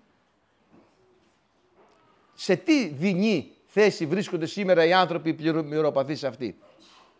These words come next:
Έρχομαι εγώ που είχα πρόσβαση, φέρνω μια ανταλίκα νερά και του λέω,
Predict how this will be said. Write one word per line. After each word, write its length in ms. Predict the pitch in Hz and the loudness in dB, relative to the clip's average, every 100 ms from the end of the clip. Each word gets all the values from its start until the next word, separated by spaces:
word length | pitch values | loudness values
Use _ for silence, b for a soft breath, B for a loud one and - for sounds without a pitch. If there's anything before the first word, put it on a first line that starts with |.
| _ _ _ _ _ _ _ _ _ _ _ _ _ - | _ _ _ _ _ _ _ _ _ _ _ _ _ 4
Έρχομαι 440 | 156 185 202 180 | 6 6 6 4
εγώ 260 | 160 175 185 | 4 4 4
που 120 | 170 | 2
είχα 200 | 156 151 | 0 -2
πρόσβαση, 600 | - 147 139 156 - 254 - _ _ _ _ _ _ _ _ | 0 0 0 -4 -4 -10 -12 _ _ _ _ _ _ _ _
φέρνω 380 | 156 190 185 | 2 2 2
μια 160 | 185 185 | -4 -4
ανταλίκα 540 | 180 160 156 175 151 | 0 0 2 -2 -2
νερά 520 | 135 120 107 131 220 - _ _ _ _ - _ _ - - | 0 2 4 2 0 -10 _ _ _ _ -20 _ _ -18 -8
και 120 | 160 | -4
του 120 | 160 | 0
λέω, 380 | 190 151 87 | 4 4 4